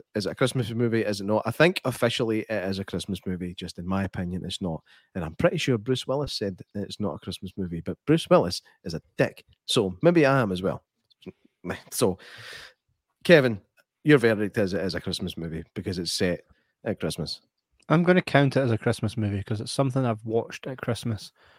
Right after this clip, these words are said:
Speaker 2: for many years. And to me, I think maybe, like, all movies are subjective. You can like the worst pile of pish like we do,
Speaker 1: <clears throat>
Speaker 2: Mac and me, or you can, you can choose to dislike it. You know, I think you can like a movie for all many different reasons.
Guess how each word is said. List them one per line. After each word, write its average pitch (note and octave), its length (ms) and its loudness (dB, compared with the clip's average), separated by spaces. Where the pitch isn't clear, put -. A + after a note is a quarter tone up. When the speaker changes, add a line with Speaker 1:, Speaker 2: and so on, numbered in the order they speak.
Speaker 2:
for - 160 -2
many A2 260 6
years. G#2 380 4
And A#2 240 -2
to - 100 4
me, C3 280 6
I D3 60 4
think F3 260 4
maybe, D3+ 320 8
like, B2+ 240 2
all F3+ 140 12
movies D#3 360 8
are F3+ 60 6
subjective. F3+ 680 0
You C3+ 80 2
can B2+ 180 4
like A#2+ 220 2
the A#2+ 80 2
worst B2 240 2
pile A#2+ 180 6
of A2 80 0
pish - 340 2
like A2 180 -2
we A2+ 140 2
do, E3+ 180 6
Speaker 1:
<clears throat> - 20 2
Speaker 2:
Mac A2+ 280 -2
and A2+ 100 -4
me, A#2+ 240 0
or B2+ 100 2
you A#2+ 160 2
can, A2+ 540 -4
you C3+ 120 -10
can A2 260 -2
choose A2 300 0
to G2+ 260 0
dislike A2 500 -4
it. A2 140 -4
You A#2 80 2
know, A2+ 180 4
I A#2+ 100 -2
think B2+ 200 0
you A#2 240 -4
can A#2+ 240 -2
like A#2 220 2
a A#2 80 -2
movie G#2+ 260 0
for A#2 180 -2
all A#2 220 2
many A2 300 0
different - 320 -6
reasons. - 420 -12